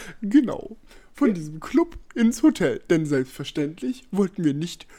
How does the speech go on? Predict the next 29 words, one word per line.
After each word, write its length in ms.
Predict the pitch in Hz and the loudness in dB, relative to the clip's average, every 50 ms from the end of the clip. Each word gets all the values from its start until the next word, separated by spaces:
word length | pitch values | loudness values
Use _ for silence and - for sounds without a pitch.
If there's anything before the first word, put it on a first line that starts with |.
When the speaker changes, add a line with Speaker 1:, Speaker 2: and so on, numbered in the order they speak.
| - - | -6 -2
Speaker 1:
über 180 | - 247 294 302 | 0 2 2 2
die 160 | 302 285 175 | 0 0 -2
warmen 280 | 143 107 87 - 170 | -2 -2 -4 -4 -6
Straßen 500 | 208 - - - - 110 104 127 - - | -8 -8 -8 -6 -6 -6 -6 -6 -6 -6
laufen 480 | 190 196 143 110 120 139 - 196 208 - - - - - | -2 0 0 0 -2 -2 -6 -8 -10 -10 -12 -16 -8 -6
mit 180 | 170 147 - | -6 -4 -2
den 120 | - 196 240 | -2 0 0
normalen 420 | 320 311 220 131 - 78 87 117 | 0 0 0 -2 -2 -2 -4 -4
Leuten. 420 | 117 107 - - - - - - - _ _ _ _ - | -6 -6 -6 -8 -10 -12 -16 -18 -18 _ _ _ _ -2
Speaker 2:
Nein. 300 | 240 175 135 - - - - - - - _ _ - - - - - - - - | 0 0 0 -2 -4 -12 -20 -20 -20 -20 _ _ -20 -20 -18 -18 -18 -20 -4 0
Ähm, 540 | - 170 165 165 165 160 156 160 160 160 220 - 269 247 - 320 - | 4 4 6 6 6 6 4 4 4 4 6 6 6 6 8 6 6
Speaker 1:
<laughs> 300 | - 320 302 - 370 277 | 8 6 6 6 6 6
Speaker 2:
das 140 | 165 359 339 | 8 6 4
Problem 380 | - - 185 156 160 185 214 220 | 6 6 4 6 6 4 4 2
ist 140 | 220 214 | 2 2
nämlich 260 | - 165 156 147 147 123 | 0 0 0 0 0 2
auch, 260 | 135 147 165 185 175 | 2 2 2 2 0
dass, 240 | - - 156 156 - - - - - - - - - - - - | 0 0 0 0 -2 -6 -12 -12 -12 -14 -14 -14 -16 -18 -14 -8
dass 200 | - 147 139 - | -6 -6 -6 -6
die 360 | - 143 139 135 131 131 - - | -4 -2 -2 0 -2 -2 -4 -4
U-, 140 | - 170 - | -6 -4 -2
also 180 | - 139 127 123 | 0 0 0 0
wir 80 | 131 131 | -2 -2
sind 100 | 131 139 | -2 -2
mit 120 | 135 127 | -2 -4
der 120 | 135 - | -4 -4
U-Bahn 260 | - 139 - 117 113 110 | -4 -4 -4 -4 -4 -2
hingefahren. 640 | 123 143 160 175 196 - - 208 202 240 269 269 | -2 0 0 0 -2 -4 -2 -2 -2 -2 -2 -2
Speaker 1:
Ja, 340 | - 123 113 113 135 156 | -2 -2 -2 -2 -4 -6